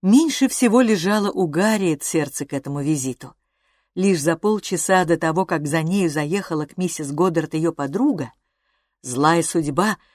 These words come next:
привела её к тому месту, где как раз в это время грузили на тележку мясника дорожный сундук с табличкою «Его преподобию Филиппу Элтону,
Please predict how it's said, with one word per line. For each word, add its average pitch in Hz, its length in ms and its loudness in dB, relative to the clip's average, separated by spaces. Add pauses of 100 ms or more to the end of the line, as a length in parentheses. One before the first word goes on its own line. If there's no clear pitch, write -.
(120)
привела 175 420 2
её 196 160 2
к - 80 -20
тому 170 240 0
месту, 185 460 0 (240)
где 185 240 2
как 202 200 -6
раз 254 200 0
в 220 40 -2
это 196 200 2
время 190 300 2
грузили 175 420 2
на 160 160 -2
тележку 170 400 0
мясника 143 580 -6 (320)
дорожный 240 500 2
сундук 220 420 -2
с - 40 -10
табличкою 226 680 2 (320)
«Его 160 380 4
преподобию 208 800 0
Филиппу 220 640 -2
Элтону, 147 720 -4